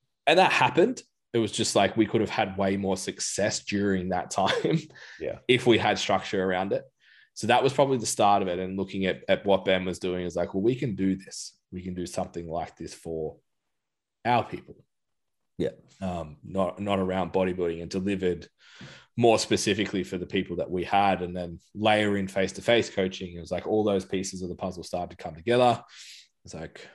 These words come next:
Speaker 1: Well, I work with Jace. We work really well together. He can do, like, the physique side of things. I'm better at the fat loss side of things and the, with the Gen Pop kind of stuff at the time. Well, let's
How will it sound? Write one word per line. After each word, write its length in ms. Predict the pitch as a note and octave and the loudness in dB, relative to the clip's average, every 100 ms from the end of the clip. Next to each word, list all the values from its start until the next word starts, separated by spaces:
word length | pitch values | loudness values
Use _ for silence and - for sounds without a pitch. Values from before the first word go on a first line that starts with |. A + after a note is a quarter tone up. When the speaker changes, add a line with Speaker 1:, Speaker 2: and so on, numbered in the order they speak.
| _ | _
Speaker 1:
Well, 460 | - A2+ G#2+ G2 - | -2 2 2 0 -2
I 80 | F#2+ | 0
work 220 | G2+ - | 0 0
with 120 | F2+ | -2
Jace. 360 | - A#2+ A#2 - | 2 4 4 2
We 100 | G#2+ | 2
work 240 | A#2 A2 | 2 2
really 140 | A#2+ A2+ | 0 0
well 160 | A#2 | 0
together. 500 | A2 G#2+ A#2+ A#2 A2 - | -2 -4 -2 -2 -2 -6
He 100 | A2+ | -10
can 160 | G#2+ | -10
do, 140 | G2+ G2+ | -6 -4
like, 160 | F#2 | -4
the 100 | - | -8
physique 360 | F#2+ F2+ A2 G2 | -14 -10 -8 -6
side 200 | A2 G#2+ | -4 -4
of 80 | G2+ | -4
things. 480 | G#2+ G#2+ G#2 G2 - | -8 -8 -10 -14 -12
I'm 160 | F#2+ G#2 | -8 -4
better 200 | G2+ F#2+ | -2 -2
at 120 | F2 | -4
the 60 | - | -6
fat 200 | - - | -6 -4
loss 180 | F#2+ - | -6 -4
side 200 | G2+ F#2+ | -4 -4
of 60 | |
things 300 | G2 G2 F#2+ | -8 -10 -12
and 100 | F2+ | -12
the, 160 | E2+ D#2+ _ - - _ - | -16 -18 _ -20 -20 _ -12
with 80 | |
the 80 | F#2 | -8
Gen 240 | E2+ G2+ F#2 | -2 -2 -2
Pop 280 | - G2 | -4 -4
kind 140 | - G2+ | -4 -6
of 80 | G2 | -2
stuff 340 | - F#2+ - | -2 -2 -2
at 80 | F#2 | -10
the 80 | - | -6
time. 440 | - A2 A2 A2 - _ _ _ _ _ _ _ _ - | -2 0 0 -4 -12 _ _ _ _ _ _ _ _ -10
Well, 140 | E2+ | -4
let's 420 | G2 - - - | -4 -4 -12 -16